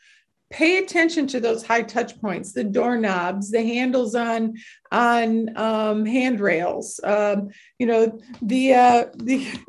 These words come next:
the T V remotes where they make sense. Um, we need to make sure that those high touch points in our situations, in our li-, in our daily lives,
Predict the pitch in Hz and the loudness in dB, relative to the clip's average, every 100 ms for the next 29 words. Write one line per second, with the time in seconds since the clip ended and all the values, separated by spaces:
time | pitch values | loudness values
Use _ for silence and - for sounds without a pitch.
0 | - - - 233 320 320 339 349 339 320 | -14 -10 -4 4 6 8 8 8 8 8
1 | 370 285 - 247 254 254 240 247 247 247 | 8 6 2 0 4 4 4 2 0 0
2 | - 262 190 190 - - - 220 214 214 | 0 2 0 -4 -12 -10 -4 -2 -2 -2
3 | 208 220 - - _ 226 269 269 311 320 | -6 -10 -20 -20 _ 0 4 6 4 2
4 | 302 277 - 262 240 233 226 214 - 233 | 0 0 -4 -4 -4 -2 0 0 0 0
5 | 262 262 330 339 - - 208 190 190 190 | 0 -2 -4 -4 -6 -8 -4 -4 -6 -10
6 | - - _ _ - 240 220 220 - 226 | -16 -20 _ _ -6 -2 -2 -4 -6 -4
7 | 233 220 - 208 190 190 196 - 196 214 | 0 0 0 -6 -4 -6 -8 -10 -4 0
8 | 208 202 220 233 - 226 233 226 214 254 | 0 0 0 -2 -2 -2 0 0 2 2
9 | 269 262 226 262 208 180 202 | 2 0 2 2 0 -2 -6